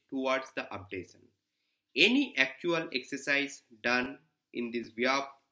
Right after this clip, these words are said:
by आईबीए to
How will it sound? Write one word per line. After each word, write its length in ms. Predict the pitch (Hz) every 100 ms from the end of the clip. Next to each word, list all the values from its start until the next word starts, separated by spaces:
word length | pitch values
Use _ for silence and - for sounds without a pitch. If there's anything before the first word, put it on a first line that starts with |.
| _ _ _ _ _ _ _
by 140 | 123 120 120 123 - _ _ _ _ _ _ _ _ _ _ _ _ _ _ _ _ _ _ _
आईबीए 460 | 127 131 131 139 135 131 - - _ _ _
to 100 | 180